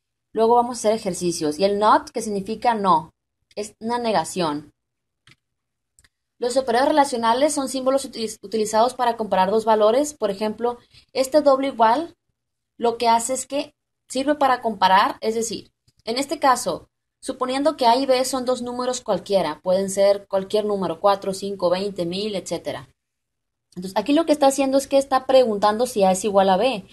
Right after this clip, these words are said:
o sea, no está asignando. Cuando es un símbolo igual, está asignando. Si hubiera un símbolo igual, nada más fuera que B se almacena en A, pero como son dos símbolos igual, esto es ya una pregunta. Está comparando, está preguntando si A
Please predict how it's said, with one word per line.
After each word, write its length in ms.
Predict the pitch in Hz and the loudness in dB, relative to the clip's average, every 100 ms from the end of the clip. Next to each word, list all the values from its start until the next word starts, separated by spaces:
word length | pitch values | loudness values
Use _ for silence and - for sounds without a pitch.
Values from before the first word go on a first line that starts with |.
| - - | -12 -4
o 120 | 196 | -2
sea, 240 | 190 - _ | -2 -8 _
no 140 | 220 | -4
está 160 | 285 285 | 0 2
asignando. 640 | 285 294 240 262 220 156 | 2 2 2 0 0 -2
Cuando 280 | 226 220 220 | 2 2 4
es 280 | 240 285 - | 2 2 -2
un 400 | - 294 302 302 _ | 2 4 2 -2 _
símbolo 400 | - 269 277 254 | -4 0 2 2
igual, 400 | 208 208 240 339 | 4 6 4 2
está 240 | 233 - 208 | -6 -4 -2
asignando. 680 | 254 226 214 208 170 143 - - _ _ | -2 -2 0 0 -2 -6 -8 -20 _ _
Si 280 | - 240 247 | -10 -4 -2
hubiera 300 | 247 294 330 | 4 4 4
un 180 | 339 339 | 2 0
símbolo 400 | 330 320 330 269 | 0 2 4 4
igual, 320 | 220 247 262 | 6 4 4
nada 160 | 269 | 0
más 260 | 262 247 262 | 0 -2 -2
fuera 300 | 254 247 247 | 2 2 2
que 120 | 220 | -2
B 220 | 196 269 330 | 0 2 2
se 120 | 302 | 0
almacena 420 | 240 202 214 220 | 0 -2 -2 -4
en 100 | 202 | -2
A, 200 | 156 - | -6 -4
pero 220 | 220 226 | -2 -2
como 200 | 220 208 | -2 -6
son 300 | 196 240 277 | -4 -2 2
dos 280 | 277 285 320 | 6 6 6
símbolos 640 | - 277 277 269 269 269 233 | 2 -4 -2 0 2 0 0
igual, 480 | 208 208 262 349 _ _ _ _ _ _ _ - | 2 4 2 -2 _ _ _ _ _ _ _ -8
esto 340 | 240 240 254 | -8 0 2
es 220 | 254 285 | 2 0
ya 160 | 220 214 | 2 2
una 260 | 208 220 220 | 4 0 0
pregunta. 640 | 196 214 311 302 - - | 0 0 -2 -2 -6 -8
Está 460 | 214 - 226 233 - _ | -14 -2 0 0 -2 _
comparando, 560 | 254 240 220 220 240 214 | -10 -2 2 2 0 -4
está 240 | 208 220 | -2 -4
preguntando 560 | 247 233 214 208 214 247 | -2 -2 0 0 0 -2
si 180 | 214 196 | 0 2
A 320 | 202 302 | 2 0